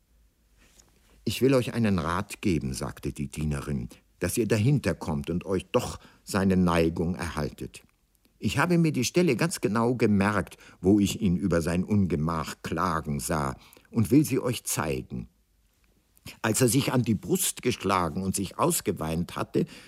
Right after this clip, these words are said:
da verbarg er das Ding, das er in der Hand hielt, über sich in einem Mauerloch. Ich weiß noch genau, wo es war. Wartet, Herren, bis er zur Jagd geritten ist, dann führe ich euch hin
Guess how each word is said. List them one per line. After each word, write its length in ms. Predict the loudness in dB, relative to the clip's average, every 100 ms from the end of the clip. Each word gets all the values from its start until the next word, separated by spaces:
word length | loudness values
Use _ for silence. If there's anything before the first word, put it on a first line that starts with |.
| -20 _
da 120 | -2
verbarg 640 | 0 -2 -2 -2 -2 -4 -4
er 160 | 0 0
das 400 | 2 -2 -2 0
Ding, 400 | 2 4 2 2
das 260 | -2 -4 0
er 320 | 2 2 2
in 160 | 0 2
der 200 | 0 -2
Hand 300 | -4 -4 -8
hielt, 400 | -4 0 0 -4 -20 _ _
über 360 | 4 4 6 2
sich 380 | 2 -2 -6 -4
in 180 | -2 -2
einem 240 | -4 0
Mauerloch. 800 | 2 4 4 4 2 0 -8 -16 -20 _ _ _ _ -12
Ich 140 | -4
weiß 220 | -2 0
noch 200 | -2 -2
genau, 460 | 0 2 4 4 2
wo 140 | 0
es 220 | -2 -4
war. 380 | -2 0 -2 -8 -14 _ _ -20 -10
Wartet, 540 | -4 -2 0 -2 -2
Herren, 400 | -6 -4 -4 -6 -10 _ _ -2
bis 180 | 0 0
er 100 | -2
zur 220 | 0 0
Jagd 420 | 2 0 -2 -6
geritten 420 | -4 -2 -4 -4
ist, 260 | -4 -4 0
dann 140 | 0
führe 300 | 0 -2 0
ich 160 | -2 -2
euch 260 | -2 -2
hin 280 | 2 4 2